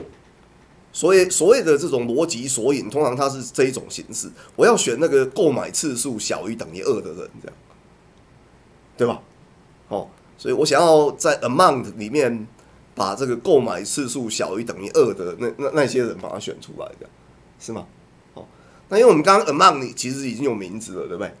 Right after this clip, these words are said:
是吗？哦，所以我这样打，我这样打的意思就是说，我要把 amount 里头，然后他购买次数小于二的这些人把它找出来，这样。那你找出来的话，基本上只有两个人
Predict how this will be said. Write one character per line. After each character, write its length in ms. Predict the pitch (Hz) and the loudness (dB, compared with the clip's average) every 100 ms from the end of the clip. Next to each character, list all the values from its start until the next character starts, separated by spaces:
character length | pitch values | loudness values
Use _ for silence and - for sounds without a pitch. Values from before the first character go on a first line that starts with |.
| _ _ - | _ _ -20
是 120 | 101 | -14
吗？ 80 | 95 | -6
哦， 200 | 107 101 - - | -6 -6 -12 -8
所 120 | 139 | -4
以 40 | |
我 80 | 143 | 0
这 80 | 135 | 0
样 100 | 151 | 0
打， 220 | - 95 - | -2 -6 -6
我 100 | 127 | 0
这 120 | 170 | 4
样 100 | 175 | 4
打 160 | 123 110 | 2 -2
的 100 | 131 | -4
意 100 | 147 | -4
思 120 | 135 | -4
就 140 | 139 | -2
是 100 | 135 | -2
说， 400 | 127 131 131 143 - - - _ | 0 2 2 0 -6 -20 -20 _
我 140 | - 104 | -4 2
要 280 | 131 123 123 | 6 6 4
把 220 | 117 95 | -2 -6
amount 540 | 113 123 170 131 107 | -4 2 2 2 -2
里 160 | 104 95 | -8 -10
头， 360 | 98 95 101 120 - _ - | -6 -4 -4 -8 -18 _ -14
然 100 | 104 | -6
后 140 | 120 | -4
他 120 | 120 120 | -2 -2
购 200 | - 131 | 0 0
买 200 | 101 78 | 0 -6
次 180 | - 113 | -8 -8
数 120 | 113 | -8
小 280 | - 76 78 | -8 -8 -10
于 120 | 101 | -8
二 280 | 170 131 98 | 0 0 -2
的 60 | 98 | -8
这 100 | 98 | -10
些 140 | 104 | -8
人 160 | 101 104 | -6 -8
把 120 | - | -14
它 180 | 92 95 | -12 -12
找 160 | 95 - | -10 -12
出 160 | - - | -14 -14
来， 100 | 73 - | -14 -16
这 60 | - | -18
样。 100 | - _ _ - | -20 _ _ -16
那 80 | - | -8
你 60 | 175 | -4
找 160 | 143 | -4
出 140 | 113 - | -2 2
来 120 | 113 | 2
的 80 | 117 | 4
话， 140 | 120 | 2
基 120 | 104 | 0
本 120 | 113 104 | -4 -6
上 100 | 104 | -6
只 80 | |
有 100 | 101 | -6
两 200 | 98 69 - | -8 -10 -12
个 100 | 76 | -16
人 140 | 64 | -16